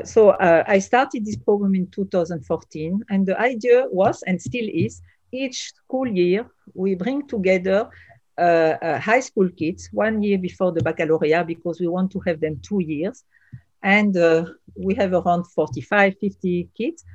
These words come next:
coming from four very different schools in Brussels. One school is, uh, uh,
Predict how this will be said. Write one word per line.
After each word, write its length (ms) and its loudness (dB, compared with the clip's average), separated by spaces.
coming 380 2
from 160 0
four 340 4
very 140 0
different 340 -6
schools 280 -8
in 220 -16
Brussels. 480 0
One 220 2
school 320 2
is, 80 -4
uh, 160 0
uh, 140 -10